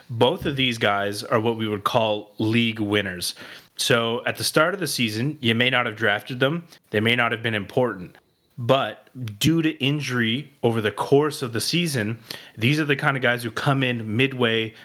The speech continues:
to late, uh, later in the, in the season, and they become very potent weapons on offenses. So injuries, of course, we never wish them upon anyone, but they do happen,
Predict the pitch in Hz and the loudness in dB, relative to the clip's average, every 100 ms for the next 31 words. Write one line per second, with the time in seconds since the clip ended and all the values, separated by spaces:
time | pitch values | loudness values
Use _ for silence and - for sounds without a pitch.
0 | _ - 113 107 117 131 135 139 _ _ | _ 0 0 2 0 0 -2 -8 _ _
1 | _ - 113 107 107 110 127 131 131 113 | _ -2 0 0 0 2 2 2 0 -2
2 | 117 120 110 104 - 202 180 120 120 139 | -4 -2 -2 0 0 0 0 -2 -2 -8
3 | - - - 120 120 110 - 123 113 104 | -14 -16 -2 2 2 2 0 0 0 0
4 | 120 123 123 117 113 104 _ - 123 120 | 2 2 0 -2 -4 -6 _ 0 0 0
5 | 104 98 104 - 101 98 98 101 - 101 | -2 2 0 0 -2 0 0 0 -2 -6
6 | 95 90 - - - - _ _ - 120 | -6 -8 -8 -12 -14 -20 _ _ -2 0
7 | 110 110 - _ - 127 147 135 147 151 | 2 -2 -8 _ -2 0 2 0 0 -2
8 | 139 110 - 143 143 139 120 117 117 113 | -4 -4 4 4 4 -4 -2 2 2 0
9 | 113 117 123 104 117 107 131 160 156 151 | -2 -2 -2 0 0 2 2 2 0 -2
10 | 156 147 - - _ - 117 107 117 147 | -2 -6 -10 -20 _ -2 0 0 2 2
11 | 131 113 117 147 185 220 | 2 0 -2 -2 -4 -6